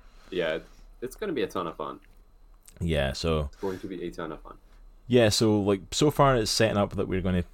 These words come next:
Speaker 2: play. I think we're gonna start off playing, like, some Apex and stuff just to kinda get the stream going and waiting for people to come in. Uh, we're gonna be doing some community games. I'm looking at stuff like Golf with Your Friends. I'm looking at,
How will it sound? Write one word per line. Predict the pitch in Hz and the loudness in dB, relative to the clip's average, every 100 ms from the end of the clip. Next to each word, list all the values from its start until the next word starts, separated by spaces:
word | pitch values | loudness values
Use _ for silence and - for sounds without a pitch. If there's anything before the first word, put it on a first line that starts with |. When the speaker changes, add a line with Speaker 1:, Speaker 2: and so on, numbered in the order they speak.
| - | -18
Speaker 2:
play. | - 92 95 | -2 2 4
I | |
think | 92 107 | 2 0
we're | 98 | 0
gonna | 98 87 | -2 0
start | - 87 | 2 2
off | 87 87 | 0 -2
playing, | 90 87 | -2 0
like, | 82 80 | -2 -6
some | - - | -10 0
Apex | 101 101 101 92 | 0 4 2 2
and | 98 | -4
stuff | 92 101 101 - | 0 2 2 -2
just | - | -10
to | 90 | -6
kinda | 82 78 | -4 -4
get | 76 | -6
the | - | -8
stream | - 76 78 | -6 -4 -2
going | 87 95 95 92 | 0 0 2 0
and | 87 | -2
waiting | 80 82 | -4 -6
for | - | -8
people | - 78 - | -8 -10 -8
to | - | -8
come | 76 76 | -4 0
in. | 87 87 87 - - - - - - | 0 0 -2 -6 -18 -20 -20 -20 -6
Uh, | 78 78 80 78 | -2 2 2 0
we're | |
gonna | 80 85 | -2 0
be | 80 | 0
doing | 80 78 | 0 -2
some | 82 | -4
community | 78 - 95 104 90 | -6 0 0 2 0
games. | 101 101 101 92 | 2 4 2 0
I'm | 85 | -2
looking | 82 - 82 | -4 -4 -8
at | |
stuff | - 80 - | -4 -6 -4
like | 76 - | -8 -6
Golf | - 76 - | -6 -4 -6
with | - | -12
Your | - | -16
Friends. | - 113 104 98 95 90 | -6 0 2 2 0 -2
I'm | 78 76 | -4 -4
looking | 82 82 76 | -4 -4 -2
at, | 76 76 | 0 -2